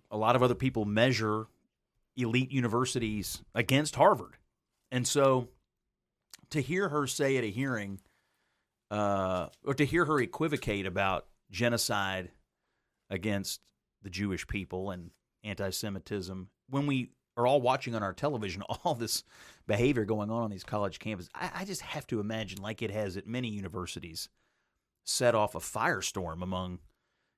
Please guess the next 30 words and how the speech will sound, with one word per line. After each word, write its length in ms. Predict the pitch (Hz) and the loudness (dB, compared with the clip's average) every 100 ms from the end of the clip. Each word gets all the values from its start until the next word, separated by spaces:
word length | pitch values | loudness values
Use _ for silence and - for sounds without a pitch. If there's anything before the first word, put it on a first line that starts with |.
| _ | _
very 180 | 110 117 | 4 4
important 380 | 101 107 98 - | 4 -2 -4 -2
people. 260 | 127 104 | -2 -2
Now, 100 | 92 | -4
the 80 | 107 | -4
plagiarism 640 | 110 196 240 185 143 123 113 | -2 0 2 4 2 2 -2
stuff 420 | - 131 113 - _ - _ _ _ _ _ _ _ - - | 0 4 4 2 _ -20 _ _ _ _ _ _ _ -14 0
is 280 | 120 113 - | 2 2 0
interesting 540 | 135 127 - 107 98 | -4 -4 -4 -4 -4
because 580 | 101 - 110 101 92 - _ _ _ | -4 -2 0 0 -2 -8 _ _ _
this 220 | 117 202 | -4 -2
has 160 | 233 147 | -2 -2
been 520 | 107 113 107 101 95 - _ _ _ _ | 0 0 0 -2 -6 -12 _ _ _ _
just 160 | 123 - | -8 -4
an 80 | 107 | -4
embarrassment 920 | 87 78 104 104 98 - 92 85 - _ _ _ _ _ _ | -6 -6 -2 -2 -2 -6 -8 -14 -18 _ _ _ _ _ _
for 100 | 113 | -6
the 80 | 95 | -4
mainstream 720 | 92 98 90 - 95 87 82 - | -2 -2 -4 -6 -6 -8 -12 -8
press, 460 | 92 82 71 - 87 | -4 -4 -6 -10 -10
in 120 | 85 | -8
my 300 | 82 80 78 | -8 -8 -10
opinion. 460 | 85 - 90 85 82 | -14 -12 -12 -12 -2
All 320 | - 139 180 | 6 8 8
of 80 | 175 | 6
what's 200 | 139 131 | 2 0
come 200 | - 117 | -2 -2
out 180 | 98 90 | 0 -2
about 280 | 85 85 78 | -4 -6 -8
her 220 | 69 58 | -10 -12